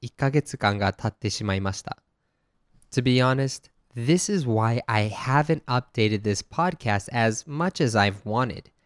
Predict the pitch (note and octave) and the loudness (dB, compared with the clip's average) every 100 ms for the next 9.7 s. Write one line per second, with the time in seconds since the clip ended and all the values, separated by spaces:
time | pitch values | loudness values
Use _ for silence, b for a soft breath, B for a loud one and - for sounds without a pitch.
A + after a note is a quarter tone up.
0 | _ _ _ - C#3 C3 C#3 D#3+ E3+ F#3 | _ _ _ -6 -2 0 2 2 2 -2
1 | - D3+ C#3 B2+ - G#2+ - C#3 E3 - | -2 -2 0 -2 -4 -4 -2 -2 -4 -4
2 | - G#2 G#2 A2 - A2 A2 A#2+ - E3+ | 0 0 0 -4 -2 -2 -2 -8 2 4
3 | F3+ A#2+ G#2+ - D3+ - - - - _ | 4 2 -4 -4 -6 -4 -8 -10 -14 _
4 | _ _ _ _ - C#3+ C#3+ D3+ D3+ F3+ | _ _ _ _ 0 4 6 8 8 6
5 | D#3+ - F#3+ D3+ G#2+ G2+ G2 - - - | 4 2 2 2 4 4 2 -4 0 2
6 | G3+ - _ - - F#3 F#3 E3+ G#3 G#3+ | 2 -2 _ -4 -2 0 -2 0 6 6
7 | C3+ - _ - C#3 F3 - _ _ - | 6 0 _ -4 2 2 0 _ _ -2
8 | C3 C3+ D#3+ E3 E3+ D3+ F3 G3+ G2+ G2+ | 4 6 6 4 2 6 6 6 2 -10
9 | _ _ _ - B2 D3 | _ _ _ 2 6 8